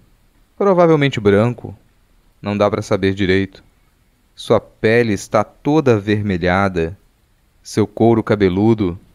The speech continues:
sem pelo nenhum, nem sobrancelhas, nem cílios. Seus olhos estão fechados,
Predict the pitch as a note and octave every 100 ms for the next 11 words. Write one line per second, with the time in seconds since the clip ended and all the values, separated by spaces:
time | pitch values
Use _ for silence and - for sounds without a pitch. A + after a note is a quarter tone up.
0 | _ _ _ _ _ - C3 A2+ G2+ A#2+
1 | B2+ C3 C3+ C#3+ G2 E2+ E2 - _ _
2 | _ _ _ _ - F#2+ C3+ D#3 - C#3+
3 | C#3 A2+ - G2 G2+ G2+ - - _ _
4 | _ _ _ - B2+ D3+ - - A#2+ A#2
5 | E2 - - - _ _ _ _ _ _
6 | _ _ _ _ _ - A2 G2 G#2+ B2+
7 | A#2+ G#2 G2+ A#2 A2+ - A#2 - G#2+ A2
8 | G#2+ E2+ - -